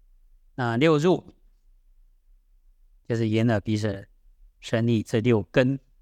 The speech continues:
啊，这里翻成六情，这也就是六根。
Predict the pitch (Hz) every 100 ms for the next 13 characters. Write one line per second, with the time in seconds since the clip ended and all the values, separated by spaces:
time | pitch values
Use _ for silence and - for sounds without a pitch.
0 | _ _ _ - 101 - 123 101 - 120
1 | 107 120 110 - - 95 110 - _ -
2 | _ _ - 104 _ - 104 113 110 113
3 | 104 - 113 120